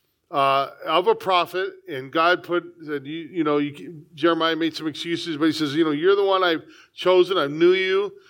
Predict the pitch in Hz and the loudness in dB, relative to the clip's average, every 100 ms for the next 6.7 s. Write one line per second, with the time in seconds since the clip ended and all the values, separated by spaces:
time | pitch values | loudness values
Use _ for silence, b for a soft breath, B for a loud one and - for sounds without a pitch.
0 | b b - 180 190 180 175 185 190 180 | b b -2 4 4 4 2 2 0 -2
1 | 151 175 180 175 156 170 185 185 185 175 | 2 4 4 0 -2 -2 2 2 2 0
2 | 165 165 170 165 170 170 - B B B | -4 -4 0 4 6 4 2 B B B
3 | 151 185 190 196 - 170 180 175 165 175 | 0 2 2 0 -4 -4 -2 -2 -2 0
4 | 170 175 175 170 165 170 170 202 190 139 | 2 2 0 0 -2 -2 -2 -2 -4 -4
5 | 202 202 180 170 190 175 175 170 160 - | 0 2 2 2 0 2 2 0 -6 0
6 | 190 240 - 151 127 143 | 2 2 -4 -4 -2 -4